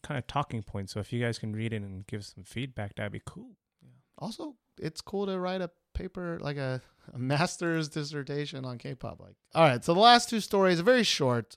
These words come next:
Speaker 2: One of them is kind of old, but I think needs to be talked about, which
Speaker 1: Yeah, I think
Speaker 2: is
Speaker 1: it's good to address.
Speaker 2: Yeah, one of the Oh My Girl members, Jinny, she had to take, like, a leave of absence because of, like, anorexia.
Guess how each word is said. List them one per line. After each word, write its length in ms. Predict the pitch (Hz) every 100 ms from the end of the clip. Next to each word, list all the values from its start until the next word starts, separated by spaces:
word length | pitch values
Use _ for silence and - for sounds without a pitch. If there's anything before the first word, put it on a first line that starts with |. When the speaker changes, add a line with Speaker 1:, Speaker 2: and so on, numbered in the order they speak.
| -
Speaker 2:
One 300 | 139 190 247
of 100 | 240
them 180 | 233 220
is 160 | 196
kind 420 | - - 208 262 247
of 160 | 185 - -
old, 680 | 151 160 160 165 160 175 - -
but 640 | 127 123 127 - - - _ _ _
I 100 | 120
think 160 | 143 147
needs 240 | 135 135
to 80 | -
be 100 | 131
talked 300 | 120 127 131
about, 300 | 156 160 151
which 100 | 131
Speaker 1:
Yeah, 200 | 127 117
I 100 | 120
think 120 | 214
Speaker 2:
is 0 |
Speaker 1:
it's 240 | 175 - -
good 220 | - 139
to 100 | 120
address. 600 | 104 120 143 - - - _ _
Speaker 2:
Yeah, 180 | 135 131
one 280 | 123 151 165
of 180 | 165 143
the 260 | 143 135
Oh 140 | 127 131
My 220 | 135 127
Girl 680 | 107 123 131 127 127 123 120
members, 720 | 117 113 131 156 165 160 131 - -
Jinny, 580 | 120 127 143 151 170 - _ _ _
she 360 | - 139 127 120
had 160 | 117
to 80 | 120
take, 240 | 113 123 120
like, 140 | 117
a 40 |
leave 220 | 117 127 117
of 140 | 107
absence 480 | 107 - 180 175 -
because 440 | 123 - 117 104
of, 320 | 107 104 101
like, 420 | 95 98 92 - - -
anorexia. 760 | 104 92 110 - 151 156 160